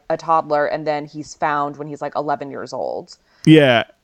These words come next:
Speaker 1: Um,
Speaker 2: And I remember that 'cause I used to love milk with pizza, and I was like, "Oh, that was," and that's when I, like, it was, like, the shocking revelation. I was like, "Oh, that's weird." <laughs>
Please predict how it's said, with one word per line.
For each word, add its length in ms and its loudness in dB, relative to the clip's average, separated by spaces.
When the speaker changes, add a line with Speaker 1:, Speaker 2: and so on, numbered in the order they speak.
Speaker 1:
Um, 240 -2
Speaker 2:
And 100 6
I 60 8
remember 420 8
that 220 6
'cause 180 4
I 120 4
used 320 0
to 60 0
love 460 4
milk 240 4
with 180 2
pizza, 580 4
and 120 2
I 80 4
was 140 2
like, 180 0
"Oh, 220 8
that 180 6
was," 140 4
and 320 8
that's 160 8
when 100 2
I, 80 8
like, 380 6
it 60 6
was, 120 8
like, 140 6
the 80 6
shocking 480 4
revelation. 560 2
I 20 0
was 100 0
like, 140 0
"Oh, 120 2
that's 220 -2
weird." 480 0
<laughs> 20 -2